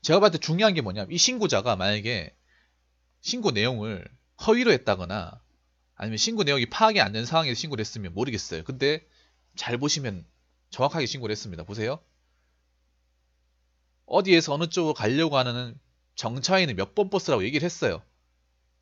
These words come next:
맞죠? 그러니까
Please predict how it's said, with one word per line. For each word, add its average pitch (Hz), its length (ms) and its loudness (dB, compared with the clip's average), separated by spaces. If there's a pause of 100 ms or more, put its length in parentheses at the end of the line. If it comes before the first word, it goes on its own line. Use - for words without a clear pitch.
(140)
맞죠? 151 340 -4 (3500)
그러니까 143 240 2